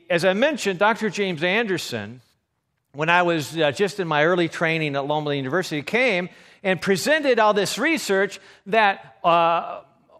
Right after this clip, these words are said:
over and over and over again had demonstrated in, in evidence-based published, uh, journals that,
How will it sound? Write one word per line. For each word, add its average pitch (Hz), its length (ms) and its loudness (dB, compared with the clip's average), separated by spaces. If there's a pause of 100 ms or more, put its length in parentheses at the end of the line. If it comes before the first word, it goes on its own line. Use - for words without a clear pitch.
over 285 420 4
and 196 240 2
over 226 480 4
and 185 180 4
over 277 460 4
again 156 300 0
had 165 200 -2
demonstrated 185 840 -2
in, 160 260 -4
in 160 380 -2 (420)
evidence-based 220 1120 2
published, 247 640 0 (500)
uh, 160 420 0
journals 156 840 -2 (320)
that, 208 360 4